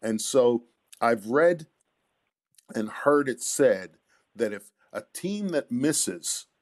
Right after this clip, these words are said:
on a first round quarterback draft pick sets itself back more than five years in terms of a, a, in terms of a building program. So the fact that the Steelers did this, and seems that they did a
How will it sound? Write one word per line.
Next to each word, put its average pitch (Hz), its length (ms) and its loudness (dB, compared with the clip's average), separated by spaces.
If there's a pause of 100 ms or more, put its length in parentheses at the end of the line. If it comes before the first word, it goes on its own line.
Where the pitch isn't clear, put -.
(200)
on 101 180 -4
a 101 60 -4
first 165 600 0
round 123 400 -2
quarterback 101 640 0
draft 107 420 2
pick - 320 -20 (600)
sets - 520 -2
itself 117 540 -4
back 101 260 -2 (320)
more 113 220 -2
than 104 160 -8
five 104 440 -2
years 98 480 -6
in 95 120 -10
terms 104 320 -4
of 87 140 -10
a, 87 80 -4 (200)
a, 98 100 -4 (140)
in 90 120 -8 (160)
terms 110 300 -2
of 92 140 -4
a 95 200 0 (380)
building 107 400 4
program. 95 640 0 (500)
So 113 380 4 (220)
the 101 60 -8
fact 160 320 -6
that 180 100 -20
the 170 80 -6
Steelers 143 540 -4 (100)
did 135 240 2
this, - 460 -4 (500)
and 101 240 -4
seems 160 340 0
that 110 160 0
they 104 140 4
did 110 180 2
a - 80 -12